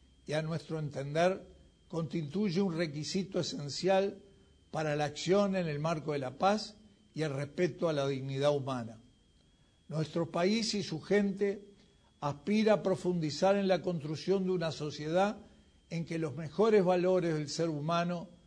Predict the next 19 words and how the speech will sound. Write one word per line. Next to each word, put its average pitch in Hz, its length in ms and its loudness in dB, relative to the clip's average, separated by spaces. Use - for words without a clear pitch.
sean 175 460 2
su 165 160 -8
seña 170 500 0
de 151 100 2
identidad. 135 680 -4
Nos 160 220 -2
lo 175 160 2
merecemos, 208 960 0
pero 160 240 -2
más 208 220 0
que 180 260 2
eso, 185 400 -2
tenemos 185 540 -2
el 165 180 -2
derecho 165 600 0
de 143 180 -4
que - 100 -10
así 139 260 -8
sea. 123 400 -8